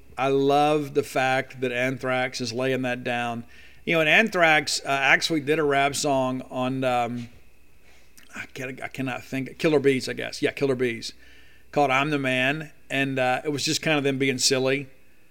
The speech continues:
But this was a serious deal. And this is one of those things, too, that I, I tried to explain to people, too, is even though the rock and rap community were very similar in the belief system,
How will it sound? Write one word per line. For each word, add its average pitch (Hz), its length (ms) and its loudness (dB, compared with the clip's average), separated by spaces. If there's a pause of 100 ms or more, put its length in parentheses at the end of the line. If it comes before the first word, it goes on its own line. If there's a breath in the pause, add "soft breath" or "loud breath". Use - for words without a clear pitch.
(560 soft breath)
But 135 140 -6
this 165 160 2
was 160 240 2
a 139 100 4
serious 156 600 4
deal. 143 440 2
And 135 160 -4
this 190 180 0
is 240 140 -2
one 185 160 -2
of 170 60 -4
those 156 200 0
things, 147 300 -2
too, 147 340 2
that 127 180 -2
I, 127 180 -4
I 131 40 -2
tried 254 260 -2
to 285 60 0
explain 160 360 0
to 147 60 -4
people, 135 260 -2
too, 123 400 4 (560 soft breath)
is 156 200 0
even 240 340 0
though 220 180 6
the 185 80 4
rock 165 340 2
and 151 140 0
rap 151 260 0
community 143 500 0
were 135 140 0
very 143 260 2
similar 151 540 0
in 131 240 -4
the 127 60 -4
belief 131 380 2
system, 117 580 -4